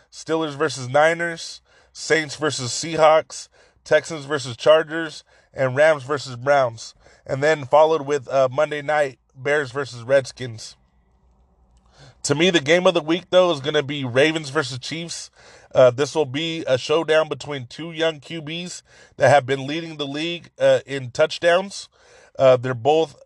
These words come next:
they both have seven touchdowns apiece, and the, uh, only other Q B that has seven touchdowns is Dak, Dak Prescott. Uh, this game will be a challenge for both defenses, and both confu-, uh, Q Bs are elusive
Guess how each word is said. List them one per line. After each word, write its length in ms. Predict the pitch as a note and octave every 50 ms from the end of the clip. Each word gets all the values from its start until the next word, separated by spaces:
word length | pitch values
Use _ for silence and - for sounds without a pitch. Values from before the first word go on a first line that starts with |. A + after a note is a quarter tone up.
| _ _
they 120 | C3+ C#3+ C3+
both 300 | B2 C#3 D#3+ E3 D3 C3
have 380 | C#3+ C#3+ D3 C#3 C3 A#2 A#2
seven 320 | - - D3+ D#3 D#3 D3+ C3
touchdowns 540 | - D#3 D#3 C3+ - D3+ D#3 D#3 D3 C3
apiece, 540 | C3 A#2+ - C#3+ D#3+ E3+ F3 F3 - - - _ _ - _ _ _
and 160 | - C3 B2+
the, 180 | C#3 C#3 - -
uh, 100 | C3+ - - _ _
only 320 | C#3+ D3+ E3 E3 D#3+ D#3 D#3+
other 180 | D#3 D3+ D3 B2 - - -
Q 160 | - - D#3+
B 180 | D3+ D3+ E3 E3+
that 160 | D#3 D3 C3
has 220 | B2+ D3 D3 B2+ -
seven 280 | - D#3 D3+ D#3+ C#3+
touchdowns 600 | B2 D#3 D#3+ D#3+ C#3 - - D#3 E3 E3 D#3+ C3
is 120 | C3 B2 A2+
Dak, 340 | A2 B2+ C3+ C#3 C#3 B2+ _ _ C3
Dak 280 | B2 C#3+ C#3+ C#3+ - _
Prescott. 560 | - D3 D#3 - - - F3+ F3+ F#3 - - _ _ _ _ _ _ _ _ _ _ _
Uh, 200 | C#3 C3+ C3 C3
this 240 | A#2+ A#2+ D3+ D#3 -
game 240 | - D#3 F3 F3 E3+
will 100 | D#3 D3
be 160 | C#3+ D3+ C#3+
a 60 | C#3+
challenge 380 | B2 - - D#3 D#3+ E3 D#3 -
for 140 | - C3+ B2
both 360 | A#2 A2+ C#3 D#3 E3 D3+ -
defenses, 760 | - D3+ D#3 C3 - E3 E3 D#3+ - D#3+ D#3+ D#3+ E3 - - _ _ _ - _ _ -
and 220 | - C3 B2+ A#2+
both 240 | B2+ D#3+ E3 - _
confu-, 360 | - D#3+ C#3+ C3 _ D#3 - -
uh, 240 | C#3+ C3+ C3 B2+ A#2+ A#2
Q 180 | - - E3+ D#3
Bs 280 | C#3+ D#3 E3 D#3+ C#3+ C#3+
are 160 | C3 B2+ B2+
elusive 600 | B2 A#2 C3 D3+ E3 C#3+ - - C#3 C#3 A#2+ -